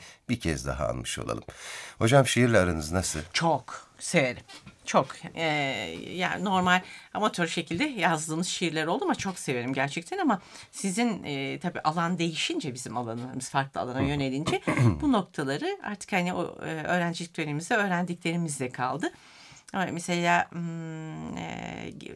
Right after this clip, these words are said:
Speaker 2: daha sonraki dönemlerde birçok şairleri bir araya getirecek programlar yapmıştım.
Speaker 1: Hı hı.
Speaker 2: E, çok keyifle, e, mesela şu an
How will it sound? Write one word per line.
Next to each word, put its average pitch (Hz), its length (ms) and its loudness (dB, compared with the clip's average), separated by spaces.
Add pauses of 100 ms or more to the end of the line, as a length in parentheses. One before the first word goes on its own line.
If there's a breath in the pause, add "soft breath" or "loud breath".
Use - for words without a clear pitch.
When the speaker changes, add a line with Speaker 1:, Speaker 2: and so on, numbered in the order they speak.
(260)
Speaker 2:
daha 160 160 -2
sonraki 156 360 -4
dönemlerde 143 680 0
birçok 190 240 -6
şairleri 151 540 -4
bir 151 140 -2
araya 147 180 -2
getirecek 151 460 -6
programlar 139 560 -2
yapmıştım. - 800 -8
Speaker 1:
Hı 87 60 -2
hı. 80 500 -6
Speaker 2:
E, 151 200 -6
çok 165 260 -8
keyifle, 143 720 -4
e, 147 640 -6
mesela 143 320 -8
şu 143 120 -4
an 139 180 -2